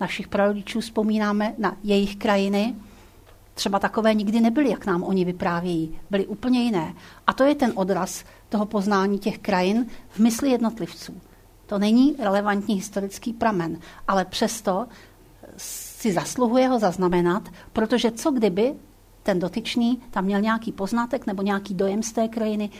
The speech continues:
který je důležitý. A tím se dostáváme k té otázce, je to možné vůbec poznat historickou krajinu?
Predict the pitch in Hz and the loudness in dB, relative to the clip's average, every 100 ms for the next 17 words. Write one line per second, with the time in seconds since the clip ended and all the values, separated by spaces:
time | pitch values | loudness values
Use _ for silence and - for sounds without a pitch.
0 | - - 196 220 202 196 190 180 - 175 | -18 -6 -2 0 0 0 -2 -6 -10 -14
1 | - - - - - 214 247 247 269 226 | -16 -20 -20 -12 -6 2 4 4 2 0
2 | - 226 233 233 247 247 247 196 240 254 | 2 4 4 4 2 2 0 0 0 0
3 | 262 - 208 - 208 208 190 170 208 262 | 0 -2 -2 -2 -4 -2 -2 -2 -2 0
4 | 302 247 254 240 220 220 208 202 208 196 | 0 0 -2 -2 0 0 0 -2 -4 -6
5 | - 196 190 185 185 180 | -6 -8 -4 -4 -2 -2